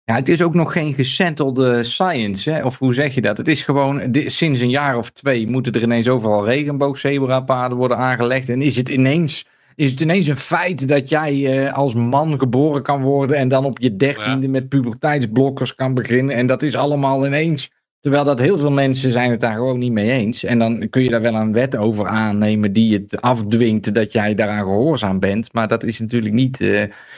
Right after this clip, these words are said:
Speaker 1: ja, de manier waarop het zou moeten werken.
Speaker 2: Ja, het punt is bij dit een beetje dat wat ze natuurlijk wel kunnen doen, is, eh, het heel arbitrair toepassen. Dus in principe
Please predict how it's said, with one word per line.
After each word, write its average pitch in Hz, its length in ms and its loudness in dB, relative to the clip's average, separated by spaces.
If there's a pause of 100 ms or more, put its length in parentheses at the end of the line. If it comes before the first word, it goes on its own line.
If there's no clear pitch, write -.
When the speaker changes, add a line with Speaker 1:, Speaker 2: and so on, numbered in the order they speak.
(300)
Speaker 1:
ja, 85 360 -4
de 80 100 -6
manier 92 300 2
waarop 101 200 0
het 101 100 -2
zou 104 160 -2
moeten 107 220 0
werken. 87 420 -4 (120)
Speaker 2:
Ja, - 180 -18
het - 200 -20
punt 131 320 -4
is 110 240 -6
bij 107 220 -4
dit 117 200 -8
een 113 100 -12
beetje 104 420 -6
dat 104 380 -8
wat 113 200 -2
ze - 100 -4
natuurlijk 107 380 -4
wel 117 220 -2
kunnen 113 340 -4
doen, 104 360 -4 (280)
is, 107 440 -4
eh, 101 320 -2
het - 120 -6
heel 117 260 -2
arbitrair 113 640 -2
toepassen. 98 520 -6
Dus 92 240 -6
in 113 180 -10
principe 120 540 -4